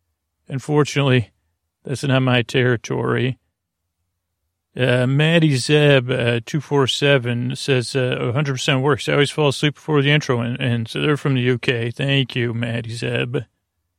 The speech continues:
Uh, Gus C says, "Nap fuel." My entire life I had trouble napping, but to my amaz-, amazement, this podcast puts me straight to sleep, and most other sleep aid audio seem to focus on techniques of relaxation, breathing, et cetera.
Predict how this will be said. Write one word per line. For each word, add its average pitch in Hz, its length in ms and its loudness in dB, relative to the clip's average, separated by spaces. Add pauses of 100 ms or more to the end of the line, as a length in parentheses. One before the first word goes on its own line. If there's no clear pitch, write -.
(800)
Uh, 127 200 -2
Gus 151 640 2
C 180 480 0
says, 135 340 0
"Nap 143 320 0
fuel." 123 720 -2 (720)
My 139 140 -2
entire 151 320 2
life 143 240 4
I 147 60 4
had 135 120 4
trouble 135 260 2
napping, 127 520 2
but 127 160 -6
to - 80 -10
my 135 180 4
amaz-, 135 360 2
amazement, 131 600 0
this 131 180 -4
podcast 131 480 -2
puts 135 160 -6
me 147 80 0
straight 143 340 0
to 143 140 -4
sleep, 123 400 0
and 131 120 -4
most 147 300 -2
other 139 240 4
sleep 135 320 -4
aid 131 180 4
audio 123 300 2
seem 123 240 -4
to 104 60 -12
focus 135 420 -8
on 123 160 -4
techniques 139 720 0
of 123 140 -4
relaxation, 123 1080 -2
breathing, 123 520 -2
et 117 100 -8
cetera. 123 680 -2